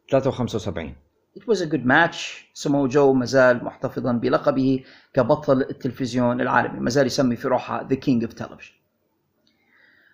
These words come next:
Speaker 2: ننتقل للمباراة التالية يا خالد، وهي مباراة على بطولة الثنائيات في Ring of Honor. عندنا الأبطال The Lucha Brothers يدافعان عن لقبهما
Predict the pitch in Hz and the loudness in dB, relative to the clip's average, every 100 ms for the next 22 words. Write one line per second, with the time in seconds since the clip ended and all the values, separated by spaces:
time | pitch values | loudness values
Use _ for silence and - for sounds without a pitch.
0 | - 214 214 277 208 190 180 180 180 202 | 0 2 2 0 0 2 4 2 4 4
1 | 175 156 135 220 214 208 175 170 170 165 | 6 4 2 4 4 4 2 2 4 4
2 | 151 147 151 180 151 143 131 139 160 139 | 2 4 6 6 6 4 2 0 -2 -2
3 | 143 139 143 135 139 135 120 - 120 120 | -4 -4 -2 0 2 2 0 -4 -4 -4
4 | 120 165 180 175 - 196 185 147 151 160 | 2 2 4 2 2 4 4 4 2 4
5 | 139 117 143 185 196 151 120 117 - - | 4 4 2 2 2 2 0 -4 -8 -16
6 | _ _ _ - 147 151 151 151 151 151 | _ _ _ 0 2 6 6 4 2 4
7 | 165 123 - - 143 151 127 151 185 147 | 4 2 -2 0 4 4 4 2 2 2
8 | 131 113 131 | 0 -2 -4